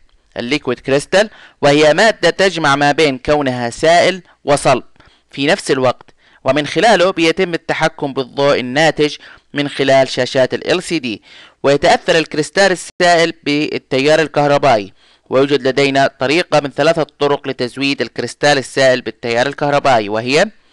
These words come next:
الطريقة الأولى اللي هي الباسيف ماتريكس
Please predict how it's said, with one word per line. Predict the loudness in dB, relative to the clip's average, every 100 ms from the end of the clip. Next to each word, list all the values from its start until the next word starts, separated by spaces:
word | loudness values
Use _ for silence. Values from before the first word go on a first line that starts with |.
| _ _ _ _ _ -12
الطريقة | -6 -2 -2 0
الأولى | 0 2
اللي | 0 0
هي | -2
الباسيف | 0 2 4 2 0 -4 -8 -20 _ _
ماتريكس | -4 -4 -8 -12 -18